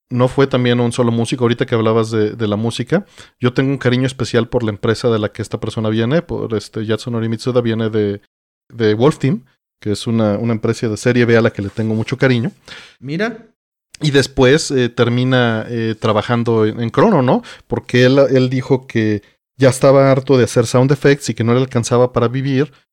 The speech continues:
Speaker 1: Y, y le dijo, este, Sakaguchi, "Pues va, órale, aviéntate el soundtrack de Chrono". Y se metió con una pasión tal que terminó en el hospital,
Speaker 2: No
Speaker 1: ¿no?
Speaker 2: es cierto.
Speaker 1: Es-, sí, sí, sí, terminó por úlceras en el estómago por la presión del juego,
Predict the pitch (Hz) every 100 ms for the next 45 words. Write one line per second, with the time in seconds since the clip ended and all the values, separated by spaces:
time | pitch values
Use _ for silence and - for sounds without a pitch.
0 | _ _ _ 135 127 120 117 117 120 120
1 | 117 123 120 - 123 - - 120 117 113
2 | 117 127 147 - 123 - _ 127 113 -
3 | 127 170 262 - 165 214 165 123 _ -
4 | 120 143 165 165 143 156 151 131 123 143
5 | 151 123 - 113 110 131 147 233 _ _
6 | _ _ _ 120 113 113 139 - - 131
7 | 127 - 220 233 - _ - 117 113 110
8 | 117 147 123 - - 254 180 - _ -
9 | - - _ - 117 139 151 135 - 123
10 | 113 - _ _ _ _ - 143 220 226
11 | - 175 202 202 151 123 127 143 - 156
12 | 131 135 151 165 156 127 110 - 127 143
13 | 135 117 107 110 - 123 139 127 - 233
14 | 135